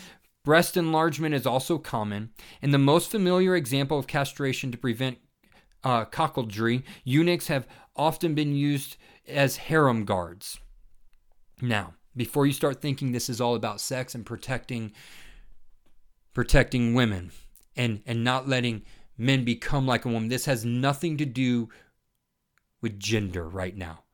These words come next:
I want you to think spiritual castration, not gender identity.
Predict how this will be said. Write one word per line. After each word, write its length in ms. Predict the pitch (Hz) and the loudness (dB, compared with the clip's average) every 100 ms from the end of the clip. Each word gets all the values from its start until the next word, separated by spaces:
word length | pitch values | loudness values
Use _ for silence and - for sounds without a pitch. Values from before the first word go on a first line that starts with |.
| _ _ _ | _ _ _
I 80 | 120 | 0
want 220 | 131 143 | 2 2
you 80 | 165 | 2
to 60 | 147 | 0
think 220 | 156 139 | 0 0
spiritual 920 | - - - - 180 214 202 - 131 | -2 -4 -2 4 8 10 8 6 -2
castration, 960 | - 127 110 - 117 107 - 107 98 98 _ _ _ - - | 0 0 0 -2 -4 -4 -4 -6 -8 -10 _ _ _ -20 -8
not 240 | 127 131 117 | -4 -4 -2
gender 480 | 104 139 143 139 | 2 2 4 2
identity. 680 | 117 113 101 113 101 90 - | 0 -2 -2 -2 -2 -8 -16